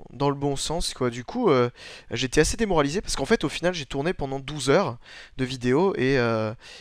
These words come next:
et sur douze heures de vidéo, en fait, je vous ai rien filmé, et c'est vrai que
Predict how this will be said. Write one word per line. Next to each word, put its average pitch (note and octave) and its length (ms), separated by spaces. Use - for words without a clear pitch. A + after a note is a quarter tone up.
et B2 60
sur B2+ 140
douze D#3+ 220
heures G3+ 100
de D#3+ 80
vidéo, C#3+ 240
en D#3+ 100
fait, C#3+ 200
je - 60
vous A#2+ 200
ai A#2+ 200
rien C3 180
filmé, D3+ 460
et C#3 140
c'est - 160
vrai F3+ 120
que B2 200